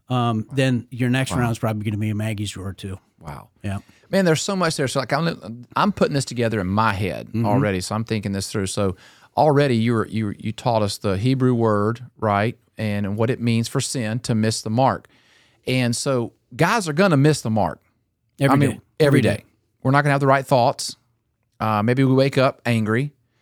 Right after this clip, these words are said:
Speaker 2: Um, I literally was just telling him, you know, a story coming in, you know, to work today. Like, I couldn't figure out what this guy was going in front of me. Wasn't pushing him or tailgating him or anything. I was actually staying back because he was so unpredictable. He was, you know, mowing yards.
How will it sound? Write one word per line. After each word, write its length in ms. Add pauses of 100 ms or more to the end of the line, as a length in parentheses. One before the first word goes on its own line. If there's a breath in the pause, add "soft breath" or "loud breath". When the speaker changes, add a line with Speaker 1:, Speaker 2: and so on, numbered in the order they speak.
(400)
Speaker 2:
Um, 640
I 60
literally 240
was 80
just 160
telling 260
him, 240
you 80
know, 320
a 80
story 300
coming 260
in, 360
you 80
know, 100
to 60
work 220
today. 300
Like, 300 (120)
I 80
couldn't 200
figure 200
out 40
what 80
this 140
guy 220
was 140
going 240
in 80
front 220
of 80
me. 240
Wasn't 240
pushing 340
him 80
or 60
tailgating 440
him 100
or 40
anything. 400
I 40
was 100
actually 260
staying 320
back 340
because 340
he 60
was 100
so 140
unpredictable. 640 (440 soft breath)
He 100
was, 280
you 100
know, 220 (100)
mowing 340
yards. 400